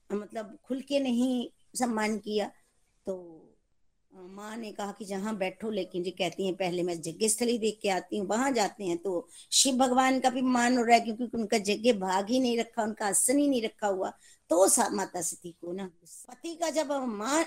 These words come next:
अपमान हुआ तो क्रोध आया। कहा, पिता से कहा,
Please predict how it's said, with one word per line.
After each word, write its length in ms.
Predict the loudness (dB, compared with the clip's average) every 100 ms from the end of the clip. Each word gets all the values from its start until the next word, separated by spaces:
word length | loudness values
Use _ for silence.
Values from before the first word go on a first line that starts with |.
| -2
अपमान 500 | -4 0 6 8 10
हुआ 260 | 10 10 8
तो 100 | 4
क्रोध 400 | 2 6 6 2
आया। 280 | -4 -8 -8 -4
कहा, 320 | 0 0 -2 -14 _ _ _
पिता 280 | 0 6 8
से 180 | 8 6
कहा, 340 | 2 0 -4